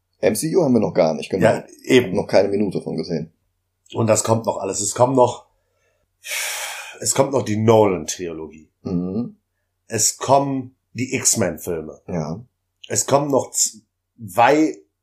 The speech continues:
Speaker 2: Sam Raimi Spider-Man-Filme. Es kommen zwei Andrew Garfield Spider-Man-Filme. Es kommt
Speaker 1: Catwoman, Elektra, Steel.
Speaker 2: Es kommen die ganzen, ich meine, wir haben von D C noch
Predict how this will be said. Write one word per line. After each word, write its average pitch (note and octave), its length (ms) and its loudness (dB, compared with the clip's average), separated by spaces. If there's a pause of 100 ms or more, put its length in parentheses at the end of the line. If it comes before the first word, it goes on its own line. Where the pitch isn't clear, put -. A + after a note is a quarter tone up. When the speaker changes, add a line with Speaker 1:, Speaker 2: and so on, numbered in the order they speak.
(960)
Speaker 2:
Sam B2 280 2
Raimi C3 240 6
Spider-Man-Filme. E2+ 920 -6
Es D#2 200 -10
kommen B2+ 260 0
zwei A#2 480 2
Andrew A2 240 -2
Garfield A#2 420 2
Spider-Man-Filme. D#2+ 960 -8 (560)
Es - 320 0
kommt - 880 0
Speaker 1:
Catwoman, F#2+ 680 -4 (100)
Elektra, G#2 720 0 (100)
Steel. C3 840 -2
Speaker 2:
Es - 240 -2
kommen E3 360 0
die A#2+ 240 -8
ganzen, C3+ 460 0
ich A2 140 -6
meine, B2 180 2
wir A#2 100 0
haben C3+ 260 0 (220)
von A2 460 -4
D G2+ 140 -8
C D#3 340 -2
noch A2 240 -2